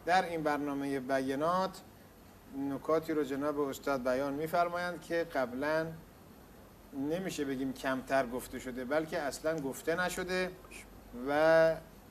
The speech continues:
قابل تأمل هست. گفته نشده، شنیده نشده، جدید هست، بدیع هست و بدیع.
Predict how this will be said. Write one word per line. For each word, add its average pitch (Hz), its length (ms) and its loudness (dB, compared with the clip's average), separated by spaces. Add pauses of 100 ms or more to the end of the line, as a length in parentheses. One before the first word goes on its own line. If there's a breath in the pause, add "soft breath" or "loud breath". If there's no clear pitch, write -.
قابل 156 760 6 (120)
تأمل 131 580 0
هست. 160 480 6 (1000)
گفته 135 340 -2
نشده، 156 500 0
شنیده 131 480 -2
نشده، 170 640 -2 (640)
جدید 135 440 0
هست، 165 400 2 (120)
بدیع 131 380 -2 (120)
هست 165 460 0 (720)
و 156 140 6
بدیع. 143 500 2